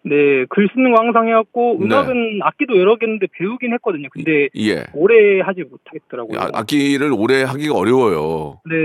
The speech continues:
Speaker 1: 일하면서 하다 보니까,
Speaker 2: <laughs>
Speaker 1: 네, 그렇죠.
Speaker 2: 맞아요.
Speaker 1: 네.
Speaker 2: 어, 글 쓰는 걸 좋아하는 것도 이제 본인이 행복하고 즐거우면은,
Speaker 1: 네.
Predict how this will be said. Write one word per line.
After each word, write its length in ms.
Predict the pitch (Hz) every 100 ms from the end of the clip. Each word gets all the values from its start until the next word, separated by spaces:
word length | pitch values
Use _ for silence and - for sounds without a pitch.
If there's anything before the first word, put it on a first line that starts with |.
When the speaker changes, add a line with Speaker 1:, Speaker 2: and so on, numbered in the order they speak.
| 143 151
Speaker 1:
일하면서 420 | 190 208 196 196
하다 140 | 185
보니까, 300 | 185 175 165 170 170 175 160
Speaker 2:
<laughs> 0 | 143
Speaker 1:
네, 240 | 143 139
그렇죠. 180 | - 156
Speaker 2:
맞아요. 800 | 104 190 107 90 80 78 78 76 - - - -
Speaker 1:
네. 160 | 143 139
Speaker 2:
어, 560 | 117 113 107 104 104
글 140 | - 147
쓰는 220 | 165 170
걸 80 | 165
좋아하는 320 | 147 156 156
것도 260 | 147 - 156
이제 160 | 143
본인이 420 | 139 139 143 147 -
행복하고 400 | 143 175 165 160
즐거우면은, 960 | 123 131 139 135 117 113 143 156 120 80 - -
Speaker 1:
네. 80 | -